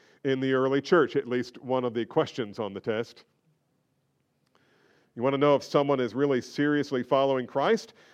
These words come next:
Find out if they're committed to hospitality. Do they ever have anybody into their homes? If she does not,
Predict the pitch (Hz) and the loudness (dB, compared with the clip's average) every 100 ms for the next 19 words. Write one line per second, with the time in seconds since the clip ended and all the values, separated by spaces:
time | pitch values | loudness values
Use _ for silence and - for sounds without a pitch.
0 | _ - 160 170 170 160 160 165 165 151 | _ 2 4 4 6 8 8 6 4 2
1 | 151 139 135 131 123 123 131 - 135 120 | 2 2 2 2 0 0 -4 2 4 4
2 | 92 98 101 _ _ _ _ _ 120 120 | -2 -10 -18 _ _ _ _ _ -4 2
3 | 143 160 147 139 117 _ _ _ _ - | 2 2 2 2 -2 _ _ _ _ -10
4 | 120 117 131 127 123 123 131 147 190 135 | -8 -4 -2 -2 -2 -2 -2 -4 -4 -6
5 | 98 - - _ _ _ _ _ _ _ | -10 -20 -20 _ _ _ _ _ _ _
6 | _ _ _ _ _ _ _ _ _ _ | _ _ _ _ _ _ _ _ _ _
7 | _ _ - 180 190 - - - 190 196 | _ _ 8 8 8 -4 -8 -2 0 2
8 | 196 165 - - 165 151 156 226 196 - | 0 -2 -8 2 2 2 6 8 8 6